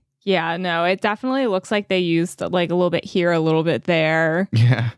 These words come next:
Speaker 1: Like, all those old sci-fi shows had really low budgets, so
Speaker 2: Yeah.
Speaker 1: <laughs> it definitely fits that,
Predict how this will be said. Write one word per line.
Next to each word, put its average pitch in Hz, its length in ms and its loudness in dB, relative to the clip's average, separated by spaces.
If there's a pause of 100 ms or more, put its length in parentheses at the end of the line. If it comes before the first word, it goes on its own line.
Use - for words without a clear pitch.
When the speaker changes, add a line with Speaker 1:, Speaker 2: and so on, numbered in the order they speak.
(100)
Speaker 1:
Like, 170 360 0
all 220 220 2
those 392 220 2
old 220 220 0
sci-fi 190 400 -2
shows 160 260 -6
had 175 160 0
really 175 300 0
low 165 400 2
budgets, 139 920 -4
so 180 460 0 (140)
Speaker 2:
Yeah. 294 360 2 (200)
Speaker 1:
<laughs> - 220 -20
it 190 240 -2
definitely 180 640 -4
fits - 440 -6
that, 87 500 -4